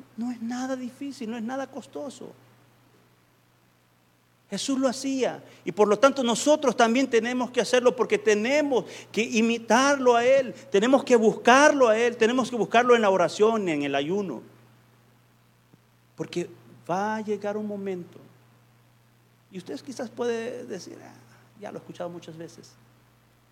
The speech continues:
Va a llegar un momento, hermanos, y no estoy jugando, no estoy, esto no es un chiste, esto no es una broma. Llegará un momento que las Biblias serán quitadas. Y usted va a decir, "Pero ¿cómo va a ser posible que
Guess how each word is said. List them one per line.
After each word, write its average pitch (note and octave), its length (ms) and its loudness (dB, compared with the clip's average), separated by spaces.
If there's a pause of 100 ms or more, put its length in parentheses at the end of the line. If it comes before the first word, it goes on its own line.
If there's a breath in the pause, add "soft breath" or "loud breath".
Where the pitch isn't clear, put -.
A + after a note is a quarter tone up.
(480)
Va B2+ 120 -12
a D#3 40 -10
llegar F#3 300 -4
un G3 100 -8
momento, F3 460 -10
hermanos, G2 480 -18 (320 soft breath)
y B2 80 -12
no B2+ 160 -10
estoy E3 220 -10
jugando, D#3 540 -10
no C3+ 120 -6
estoy, F3+ 380 -8 (300 loud breath)
esto D3 220 -8
no E3+ 140 -4
es F3 140 -6
un E3+ 100 -8
chiste, - 360 -14
esto D#3 180 -10
no F3 80 -6
es E3 100 -12
una F3 160 -4
broma. D3 340 -6 (300 loud breath)
Llegará C3+ 400 -2
un G3+ 100 -4
momento G3+ 520 -4
que C#3 100 -4
las B2+ 240 -6 (140)
Biblias C3+ 480 -10
serán B2 320 -8
quitadas. D#3+ 760 -10 (2000)
Y A#2 80 -14
usted D#3 160 -12
va D3+ 60 -8
a - 20 -10
decir, C3 200 -10
"Pero A2+ 240 -8
¿cómo D3 400 -16
va C3 100 -10
a - 20 -14
ser C3+ 160 -10
posible C3 500 -14
que G#2+ 180 -16